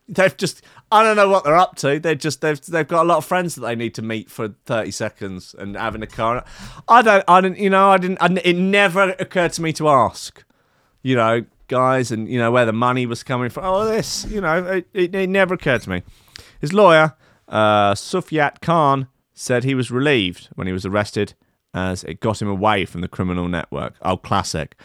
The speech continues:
Oh, thanks, guys, for the arresting me. Oh, God, it's been such an awful time. Can you give me some time off the sentence, please?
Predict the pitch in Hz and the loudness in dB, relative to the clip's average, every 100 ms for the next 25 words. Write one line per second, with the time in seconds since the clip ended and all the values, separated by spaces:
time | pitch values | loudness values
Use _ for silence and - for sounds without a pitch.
0 | - 165 - 214 180 - 170 151 143 160 | -2 0 4 2 2 -2 2 2 0 -4
1 | 156 151 156 - 135 135 165 175 175 165 | -2 0 -2 -2 -6 -2 4 6 6 4
2 | - 165 156 - 147 135 147 151 139 139 | 2 2 2 -4 -6 -4 -4 -2 0 -2
3 | 131 143 - 139 131 113 - 95 90 92 | -2 -8 -2 0 2 0 0 0 4 4
4 | 92 95 - 98 92 90 - - 98 90 | 6 4 6 6 8 6 4 0 4 4
5 | 82 76 - - 104 73 73 - | 2 -2 -4 -4 0 0 -2 -6